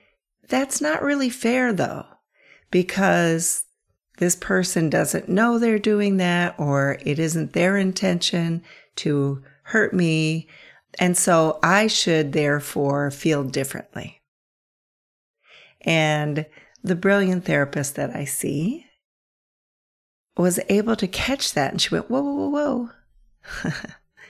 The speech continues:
Did your therapist ever make you slow down and stop and wait, wait, wait, take a look? So we started taking a look.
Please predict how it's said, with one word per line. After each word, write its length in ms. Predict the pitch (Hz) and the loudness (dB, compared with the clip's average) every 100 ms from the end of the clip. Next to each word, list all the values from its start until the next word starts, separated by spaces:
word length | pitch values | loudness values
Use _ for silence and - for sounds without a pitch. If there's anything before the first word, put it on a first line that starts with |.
| - | -6
Did 80 | 170 | -4
your 80 | |
therapist 480 | 165 160 151 175 - | 0 0 0 -2 -2
ever 200 | 156 156 156 _ _ _ - | -2 -2 -6 _ _ _ -6
make 160 | 170 | -4
you 60 | 170 | -4
slow 260 | 151 160 156 | -4 -2 0
down 380 | 156 160 185 | 2 0 0
and 160 | 175 - | -4 -6
stop 500 | - 170 190 196 196 | -2 0 0 -2 -4
and 240 | 233 - 190 - | -6 -6 -8 -8
wait, 240 | 311 - - | -6 -8 -6
wait, 200 | 220 - | -6 -4
wait, 320 | 180 - - | -4 -6 -10
take 180 | - 175 | -10 -6
a 60 | 165 | -4
look? 320 | - - - _ _ _ _ _ _ _ _ _ - | -4 -6 -20 _ _ _ _ _ _ _ _ _ -12
So 180 | - 240 | -2 0
we 80 | |
started 440 | 254 - 294 427 403 | 0 0 0 -2 -2
taking 400 | 190 180 165 156 | -4 -2 -2 -2
a 40 | |
look. 520 | 147 135 - - - | 0 -2 -4 -14 -20